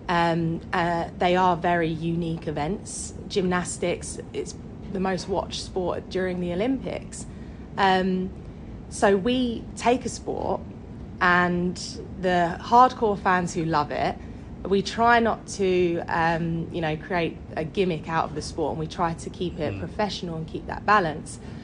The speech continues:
Speaker 1: But we put our multi-sport spin on it, and we make it appealing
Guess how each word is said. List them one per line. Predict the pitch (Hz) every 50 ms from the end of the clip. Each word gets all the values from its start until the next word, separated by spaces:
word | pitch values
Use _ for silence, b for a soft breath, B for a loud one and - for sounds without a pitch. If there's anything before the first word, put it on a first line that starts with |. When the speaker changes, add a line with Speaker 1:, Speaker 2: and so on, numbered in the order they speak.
| B B - -
Speaker 1:
But | 196 190 -
we | 180 196 220 226 220 220 220 208 - - -
put | - 196 214 -
our | - 185 175 180 175 180 180 170 170 165 160
multi-sport | 170 190 185 185 185 180 - - - - - 170 156 -
spin | - - - 247 226 180
on | 147 131
it, | 123 123 120 B B B B B B B B - - -
and | 175 170 170 180
we | 196 214 208
make | 202 190 185 185 175 - -
it | 175 165 160 156 - - - - - - -
appealing | 175 - - - 214 214 202 175 160 156 151 156 156 147